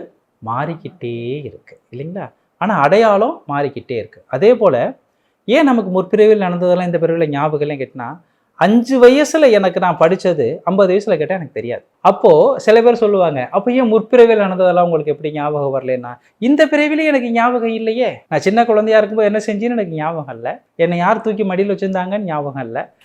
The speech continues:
எனக்கு ஒண்ணாம் வகுப்பு பாடம் சொல்லி கொடுத்த ஆசிரியர் யாருன்னு எனக்கு ஞாபகம் இல்ல,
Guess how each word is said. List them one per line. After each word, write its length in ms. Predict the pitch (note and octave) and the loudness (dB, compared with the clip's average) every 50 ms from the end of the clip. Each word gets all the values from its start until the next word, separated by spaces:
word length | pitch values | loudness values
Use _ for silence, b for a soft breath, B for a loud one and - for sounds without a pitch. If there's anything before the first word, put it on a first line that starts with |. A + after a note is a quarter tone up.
| _ _ - | _ _ -4
எனக்கு 220 | E3+ F3+ E3+ E3+ E3 | -4 -2 2 4 4
ஒண்ணாம் 240 | F3 F#3+ G#3+ A#3 A#3 | 4 4 4 4 4
வகுப்பு 200 | A3 G#3 G3 F3+ F3 | 2 2 0 0 0
பாடம் 240 | F3 F3+ F#3 F3+ E3+ | 2 2 2 2 2
சொல்லி 160 | F3+ F3 F3+ F3 | 0 -2 -2 -4
கொடுத்த 300 | F3+ F3 E3+ E3+ F#3+ F3+ D#3+ E3 F3+ | -4 -6 -4 0 0 2 4 4 2
ஆசிரியர் 360 | F3+ - G#3+ F#3+ F#3 F3+ F3 E3+ | 2 0 -2 -2 -2 0 0 0
யாருன்னு 260 | E3+ F#3 G3 G3 E3+ | 0 0 -2 -4 -4
எனக்கு 220 | D#3 C#3 C#3 C3 B2+ | -6 -6 -6 -6 -6
ஞாபகம் 320 | B2+ C3 C#3 D3 C3 A#2 G#2+ | -6 -6 -6 -6 -8 -8 -10
இல்ல, 140 | G2+ A2 | -12 -12